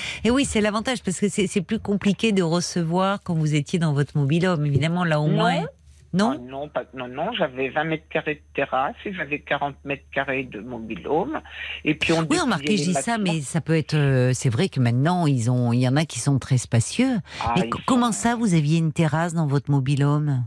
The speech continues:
Speaker 2: Eh ben, j'avais fait faire une terrasse, euh, attenante de
Speaker 1: Ah.
Speaker 2: vingt mètres carrés.
Speaker 1: Mais
Speaker 2: Et puis on
Speaker 1: en
Speaker 2: était
Speaker 1: fait, non, mais attendez, depuis, je réalise que depuis tout à l'heure,
Speaker 2: <laughs>
Speaker 1: vous me parlez mobil-home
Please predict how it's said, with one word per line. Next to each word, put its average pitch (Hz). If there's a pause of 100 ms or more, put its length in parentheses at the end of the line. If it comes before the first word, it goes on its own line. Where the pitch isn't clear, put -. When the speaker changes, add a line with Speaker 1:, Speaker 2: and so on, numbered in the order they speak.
Speaker 2:
Eh 147
ben, 135
j'avais 123
fait 120 (120)
faire 123
une 110
terrasse, 123 (220)
euh, 101 (120)
attenante 139 (160)
de 139
Speaker 1:
Ah. 143
Speaker 2:
vingt 247
mètres 233 (140)
carrés. 175 (500)
Speaker 1:
Mais -
Speaker 2:
Et 156
puis -
on 175
Speaker 1:
en 226
Speaker 2:
était 285
Speaker 1:
fait, 247
non, 233
mais 202
attendez, 196
depuis, 196
je 208
réalise 220
que -
depuis 196
tout 202 (160)
à 147
l'heure, - (200)
Speaker 2:
<laughs> -
Speaker 1:
vous 214
me 262
parlez 226
mobil-home 214